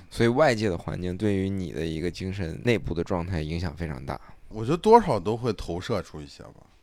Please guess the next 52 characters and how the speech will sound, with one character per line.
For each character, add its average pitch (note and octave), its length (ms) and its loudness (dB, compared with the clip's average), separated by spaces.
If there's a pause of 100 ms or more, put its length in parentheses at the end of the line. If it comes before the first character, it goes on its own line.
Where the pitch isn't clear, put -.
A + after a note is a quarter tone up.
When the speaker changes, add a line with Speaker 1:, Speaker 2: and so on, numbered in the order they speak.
(220)
Speaker 2:
因 D#3+ 240 4
为 G#3 120 8
就 F#3+ 160 4
是 E3 120 2
我 F#2+ 360 2
也 A#2+ 160 4
是 G2+ 440 -2
一 B2 160 0
直 A#2 120 0
在 A#2+ 160 2
自 A#2+ 220 -2
救 A2+ 240 2
嘛， D2+ 120 -6
<laughs> - 60 -20
就 - 80 0
是， - 560 2
就 D3+ 80 0
是 D3+ 80 6
说， C3+ 220 4 (460)
就 D3 100 0
是 C#3+ 180 4
因 A#2+ 160 6
为 D#3+ 60 6
我 C3 240 6
也 B2 160 6
做 G#2 520 4
空 A2+ 300 2
间， G#2+ 520 2
是 A2+ 100 -4
吧？ F#2 160 0
然 F2 140 -2
后 A2 80 0
包 A2+ 160 0
括 A2+ 120 2
现 A2 220 -6
在 G#2 60 -4
我 F2 160 -4
们 F2+ 160 -6
也 G2 80 -2
在 F#2 120 -2
做 F#2+ 220 -4
咖 G#2 240 -10
啡， F#2 340 -2 (460)
做 A2+ 200 -2
很 F2 220 -6
多 G2+ 260 0
别 F#2 240 -2
的 A#2 80 2
项 C3 320 0
目， E2+ 140 -4
就 A2+ 160 -8
是， G#2+ 680 -2